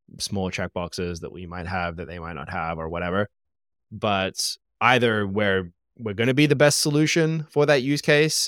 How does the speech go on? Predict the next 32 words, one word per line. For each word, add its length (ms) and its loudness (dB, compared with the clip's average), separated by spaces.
and 300 -2
we 80 -2
have 120 -2
a 40 -4
good 180 -2
argument 520 -2
as 200 -8
to 320 -10
why, 720 -2
and 100 -10
that's 200 -8
because 300 -8
it's 180 -8
a 60 -6
use 220 -6
case 220 -6
that 80 -10
we 140 -8
do 160 -12
really 320 -8
well, 340 -2
and 80 -2
we 80 -2
understand 460 -6
the 40 -10
competition, 640 -4
and 180 -6
we 120 -6
outperform 580 4
them 320 6
either 380 0
on, 220 -4